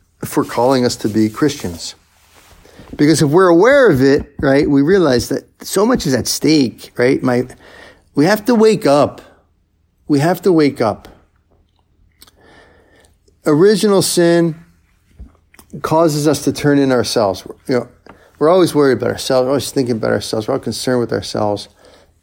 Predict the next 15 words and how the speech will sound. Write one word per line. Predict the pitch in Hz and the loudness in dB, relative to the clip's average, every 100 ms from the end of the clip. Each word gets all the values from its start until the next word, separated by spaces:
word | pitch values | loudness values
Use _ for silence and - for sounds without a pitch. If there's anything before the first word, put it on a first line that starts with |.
| _ | _
And | 156 143 131 120 - | -2 0 -2 -6 -4
baptism | 165 165 165 - 156 139 147 | 0 0 0 0 0 2 0
and | 131 | 0
the | 123 | -4
call | - 131 | -4 -4
to | - | -4
charity | - 131 127 120 120 | -6 -2 0 0 -2
is | 117 113 | -4 -2
like | 113 107 | -2 -2
waking | 120 127 120 123 | 0 0 0 -2
up | 120 113 | 0 0
out | 113 | 0
of | 107 | -2
a | 110 | -4
coma. | - 117 101 92 - | -4 -4 -4 -8 -16